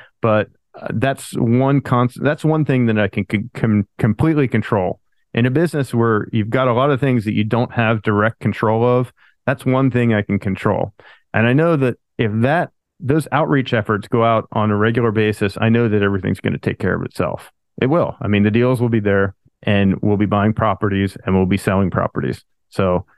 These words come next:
that's kind of the biggest engine. That's kind of the biggest thing where, where I see other investors, maybe they, they don't put as much focus on that. You know, like, they'll do a lot of outreach, or they'll get,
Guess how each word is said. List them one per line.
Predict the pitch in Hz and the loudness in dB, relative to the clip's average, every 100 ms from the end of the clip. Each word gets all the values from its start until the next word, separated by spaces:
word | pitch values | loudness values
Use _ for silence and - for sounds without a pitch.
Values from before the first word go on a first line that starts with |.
| _ - | _ -12
that's | - 127 123 - | -6 -4 -4 -4
kind | - 127 | 0 2
of | 120 | 2
the | 107 | 0
biggest | 101 117 113 - | 0 0 0 0
engine. | 110 107 107 107 | 0 2 2 2
That's | 123 | 0
kind | - 139 | 0 0
of | 117 | 0
the | |
biggest | 98 110 110 101 - | 0 -2 -2 -4 -2
thing | 107 104 101 - | 0 2 0 -2
where, | - 117 | -2 -2
where | - 151 123 | 0 0 0
I | |
see | 113 220 165 | 0 0 2
other | 160 147 | 4 2
investors, | 120 117 - 104 | 2 0 0 0
maybe | 104 104 104 98 _ _ | 2 2 2 0 _ _
they, | 120 - | -4 -2
they | 123 | 0
don't | 127 127 | 0 0
put | 135 | 0
as | 113 | 0
much | 117 - | -2 -4
focus | - 107 101 - | -2 -2 -2 0
on | 101 | 2
that. | 101 98 | 2 2
You | - 104 | 2 2
know, | 98 | 2
like, | 95 98 | 0 0
they'll | 123 | 0
do | 123 131 | 2 2
a | |
lot | 120 113 | 2 2
of | |
outreach, | 101 110 117 107 101 95 | 2 0 0 0 0 -4
or | |
they'll | 90 92 | -2 0
get, | - 90 | 0 -4